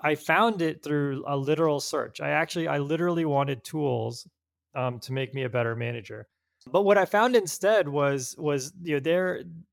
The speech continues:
their interpretation of tools, they really mean, like, techniques or skills or advice.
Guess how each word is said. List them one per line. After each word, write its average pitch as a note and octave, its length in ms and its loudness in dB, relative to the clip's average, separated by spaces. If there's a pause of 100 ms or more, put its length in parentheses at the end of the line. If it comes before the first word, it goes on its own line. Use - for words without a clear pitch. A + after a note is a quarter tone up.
(200)
their F#3 540 -2
interpretation D3+ 840 -2
of A2+ 180 -6
tools, C#3+ 680 0 (100)
they D3+ 240 -6
really F3+ 440 0
mean, C3 500 -6
like, A#2 300 -8
techniques A2+ 880 -8
or A2 240 -6
skills G#2+ 800 -4
or G#2+ 440 -8 (460)
advice. A2+ 720 -4